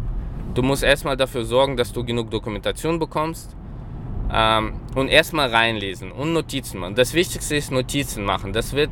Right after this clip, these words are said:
dein, äh, wichtigstes, äh, Tool sein für die Zukunft.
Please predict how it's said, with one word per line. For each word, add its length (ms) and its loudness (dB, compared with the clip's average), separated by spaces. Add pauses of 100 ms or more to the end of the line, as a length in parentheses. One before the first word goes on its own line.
(120)
dein, 340 4
äh, 460 0 (440)
wichtigstes, 640 0
äh, 720 0 (100)
Tool 260 2
sein 320 4
für 180 -2
die 140 -2
Zukunft. 440 -2